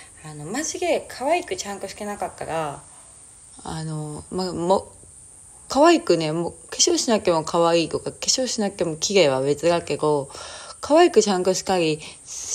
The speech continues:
してるっていうことがまずすごい重要視されたりとかするのよ。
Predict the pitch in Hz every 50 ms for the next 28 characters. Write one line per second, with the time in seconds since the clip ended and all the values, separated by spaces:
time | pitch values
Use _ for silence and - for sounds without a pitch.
0 | - - - - - - - - - - - 220 202 208 214 208 208 - 190 175
1 | 170 165 165 170 165 - 175 - 190 170 175 165 160 160 160 160 156 151 147 -
2 | - - 160 151 - 233 247 240 208 151 165 175 180 185 185 175 175 170 165 -
3 | - 160 147 143 143 - - 156 147 143 - - - 139 123 - - - 156 165
4 | 160 147 120 123 127 - 185 202